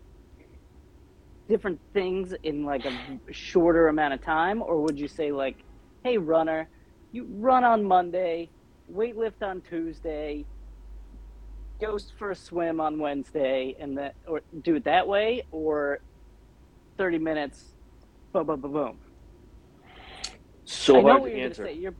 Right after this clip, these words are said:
Speaker 1: you're probably
Speaker 2: <laughs>
Speaker 1: gonna say it's very hard to answer. It's different for everybody.
Speaker 2: <laughs>
Speaker 1: Just doing
Speaker 2: Right.
Speaker 1: something is good. Right?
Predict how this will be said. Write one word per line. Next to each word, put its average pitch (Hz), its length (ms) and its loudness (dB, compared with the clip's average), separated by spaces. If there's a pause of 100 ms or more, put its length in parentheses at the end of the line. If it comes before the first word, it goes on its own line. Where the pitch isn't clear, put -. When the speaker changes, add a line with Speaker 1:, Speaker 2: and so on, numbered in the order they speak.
(160)
Speaker 1:
you're 190 200 -4
probably 208 500 -2
Speaker 2:
<laughs> - 20 -2
Speaker 1:
gonna 185 300 -8
say 160 200 -4
it's 143 160 -10
very 175 280 0
hard 185 220 -4
to 175 120 -8
answer. 151 360 -10
It's - 120 -14
different 175 360 -2
for 180 140 6
everybody. 139 720 2 (500)
Speaker 2:
<laughs> - 360 -14
Speaker 1:
Just 175 300 2
doing 185 300 8
Speaker 2:
Right. - 0 -
Speaker 1:
something 165 440 2
is 151 160 -8
good. 143 520 -2 (1700)
Right? 170 360 -2